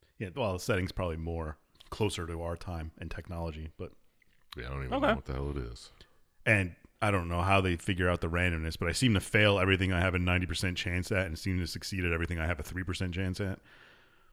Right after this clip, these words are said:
Speaker 1: But whatever. That's the way, that's the way them dice rolls.
Speaker 2: Maybe those percentages are percent you'll fail.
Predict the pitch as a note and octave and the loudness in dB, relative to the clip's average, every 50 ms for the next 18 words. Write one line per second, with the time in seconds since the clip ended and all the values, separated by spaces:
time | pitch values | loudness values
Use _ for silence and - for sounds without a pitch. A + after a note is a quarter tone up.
0 | - - - D#3 C3+ C3+ - - - C#3+ C3+ A2+ G2 F#2 F2 G#2+ A2+ G#2+ - - | -6 8 12 12 12 12 10 0 6 10 12 12 12 12 12 10 6 6 2 -4
1 | - - - - - - - - - G2 F#2 F2+ F2+ F2+ D#2+ - F#2 F#2 - - | -10 -12 -20 -20 -10 -6 -6 -6 -4 0 2 2 2 2 2 0 -2 -2 -2 0
2 | G#2 G2+ G2 F#2+ F#2+ F#2 F#2 F2+ - F#2 F#2 F#2 - - F#2 F#2+ F#2 F2 E2 E2 | 0 4 4 6 6 6 4 4 4 4 4 4 2 2 2 2 2 2 2 0
3 | D#2+ - - - - - _ - F2 D2+ D#2 D#2 E2 D2+ - - - D#2 - - | -2 -4 -6 -10 -12 -20 _ -6 -4 -4 -2 -2 -2 -4 -4 -6 -8 -6 -4 -2
4 | E2+ D#2+ D2+ D2 C2+ - C#2+ C2 C#2 C#2 C2 B1+ B1 - _ _ _ _ _ _ | -2 -2 -2 -4 -6 -8 -8 -8 -8 -8 -8 -8 -10 -12 _ _ _ _ _ _
5 | _ _ - - _ _ _ _ _ _ _ _ _ _ _ _ _ _ _ _ | _ _ -20 -20 _ _ _ _ _ _ _ _ _ _ _ _ _ _ _ _
6 | _ _ - - D2+ - - D2+ C#2 B1+ - _ _ - C#2 C2+ - - - D2+ | _ _ -14 -12 -10 -8 -6 -6 -6 -6 -8 _ _ -10 -10 -10 -10 -10 -8 -4
7 | D2 F#2+ A2 C2+ A#1+ | -2 0 0 -2 -4